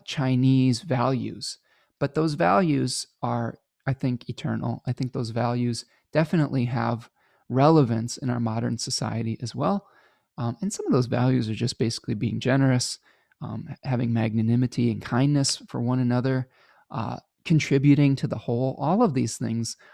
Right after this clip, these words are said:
I think, um, are trying to get us in alignment with the changes that happen in nature, the natural order of things, right? Which is Ju-, a Jupiterian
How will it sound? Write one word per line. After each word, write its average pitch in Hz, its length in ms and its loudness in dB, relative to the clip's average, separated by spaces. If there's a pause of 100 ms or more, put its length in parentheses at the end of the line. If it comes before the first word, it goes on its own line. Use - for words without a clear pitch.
(140)
I 135 80 -4
think, 127 320 -2
um, 117 380 -8 (520)
are 120 160 -2
trying 185 360 0
to 156 60 4
get 139 400 0
us 131 260 0
in 139 120 2
alignment 123 840 2 (380)
with 139 200 0
the 139 100 0
changes 165 880 0
that - 140 -8
happen 120 600 -6 (380)
in 120 180 0
nature, - 460 -4 (400)
the - 80 -6
natural 123 800 -2 (680)
order 117 400 -2
of 113 120 -12
things, - 520 -12 (160)
right? 120 320 -6
Which - 180 -10
is 117 120 -8
Ju-, 131 240 -6 (220)
a 147 40 -6
Jupiterian 127 1120 -4